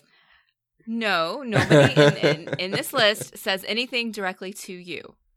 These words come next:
at all. <laughs> Okay, so our friend Sarah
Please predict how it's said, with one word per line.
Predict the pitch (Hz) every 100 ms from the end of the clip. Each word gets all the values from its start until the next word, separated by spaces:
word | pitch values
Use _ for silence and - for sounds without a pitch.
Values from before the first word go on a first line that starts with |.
| _
at | 160 175
all. | - - 165 _ _ _ _ _ _ _ _ _ _ _ _ _ - -
<laughs> | 339 415 - 508 - 508 - _ - - -
Okay, | 220 247 165 - - -
so | 277
our | 233 254
friend | 269 254
Sarah | - 220 233 277